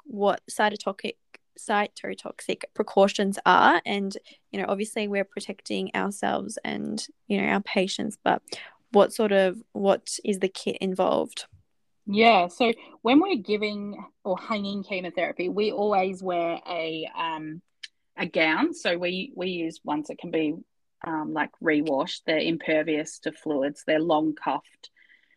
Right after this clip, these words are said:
Speaker 2: um, like, long sleeve and cuffed. And we wear, um, gloves that are, that have, like, a longer cuff on them as well to protect ourselves. Um, and we wear, um,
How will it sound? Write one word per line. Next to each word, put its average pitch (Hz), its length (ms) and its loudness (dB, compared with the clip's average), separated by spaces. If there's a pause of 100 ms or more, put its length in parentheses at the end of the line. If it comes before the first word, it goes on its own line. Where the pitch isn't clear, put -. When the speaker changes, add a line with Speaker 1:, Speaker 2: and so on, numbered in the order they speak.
(240)
Speaker 2:
um, 160 240 2
like, 156 180 2
long 175 180 6
sleeve 151 280 2
and 151 160 0
cuffed. - 540 -4
And 175 180 0
we 165 160 2
wear, 151 560 2
um, 156 460 -4 (1000)
gloves 170 460 0
that 160 160 0
are, 160 280 -4 (260)
that 160 140 -6
have, 156 180 -6
like, 147 180 -4
a 180 60 -4
longer 160 320 0
cuff - 340 -8
on 160 120 -4
them 156 140 -2
as 160 140 -6
well 160 300 0
to - 120 -12
protect 170 380 -6
ourselves. 180 540 0 (460)
Um, 190 300 6
and 202 220 0
we 202 140 -4
wear, 180 480 -2 (240)
um, 160 480 -12